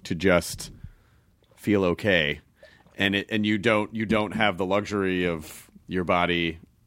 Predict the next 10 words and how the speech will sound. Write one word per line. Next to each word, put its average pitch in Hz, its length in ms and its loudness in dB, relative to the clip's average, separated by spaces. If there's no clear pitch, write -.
having 85 480 -2
Wolverine 87 440 0
healing 95 320 0
properties 80 840 0
when 80 140 -4
you're 82 200 0
twenty. 92 380 2
When 82 140 2
you 87 80 0
start 98 320 -4